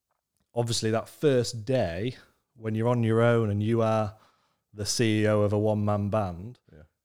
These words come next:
Speaker 1: the pressure's there, isn't it? And then you've got,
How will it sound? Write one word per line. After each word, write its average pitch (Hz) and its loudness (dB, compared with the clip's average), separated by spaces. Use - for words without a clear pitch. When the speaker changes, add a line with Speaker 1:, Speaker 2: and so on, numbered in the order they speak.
Speaker 1:
the 110 -14
pressure's 131 -6
there, 135 -2
isn't 143 -4
it? 139 -6
And 123 -10
then 120 -4
you've 107 -4
got, 131 -2